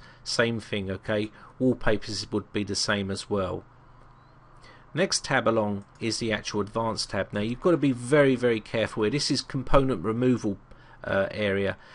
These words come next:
Now anything you want to remove from your build uh, when you're installing, you can do it in this location here, but be very careful, 'cause once you've removed these,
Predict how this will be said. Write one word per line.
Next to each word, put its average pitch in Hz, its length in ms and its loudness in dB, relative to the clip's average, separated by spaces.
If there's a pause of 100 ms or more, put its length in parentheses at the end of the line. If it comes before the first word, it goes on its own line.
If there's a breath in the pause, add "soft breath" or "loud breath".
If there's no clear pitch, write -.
(160 loud breath)
Now 113 180 2
anything 170 400 0
you 185 80 4
want 170 120 6
to 165 60 4
remove 151 540 6
from - 460 -2
your 135 180 4
build 123 460 2 (420 loud breath)
uh, - 100 -12
when 120 220 -2
you're 120 300 4 (180)
installing, 117 760 2 (180 soft breath)
you 117 140 0
can 123 180 -2
do 117 140 2
it - 80 -2
in 104 100 -4
this 110 200 -2
location 101 520 0
here, 95 160 -2
but 80 180 -2 (200)
be 123 160 -2
very 135 240 2
careful, 131 360 0
'cause 113 220 -6
once 139 220 0
you've 139 120 0
removed 147 360 6
these, 120 380 0